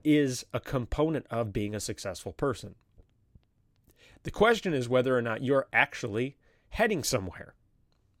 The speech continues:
and whether or not you're allowing those failures and setbacks to crush you under their weight to the point of just giving up.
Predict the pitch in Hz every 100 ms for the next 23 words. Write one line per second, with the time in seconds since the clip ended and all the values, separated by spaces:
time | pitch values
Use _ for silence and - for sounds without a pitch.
0 | _ _ _ _ _ _ _ - - 135
1 | 143 151 160 135 120 127 127 117 110 156
2 | 180 123 110 - 104 101 98 95 85 90
3 | 87 95 110 - 139 - - 196 - 113
4 | - 113 113 104 104 127 151 - - 127
5 | 120 139 131 127 117 101 - 110 - 117
6 | 117 95 104 110 -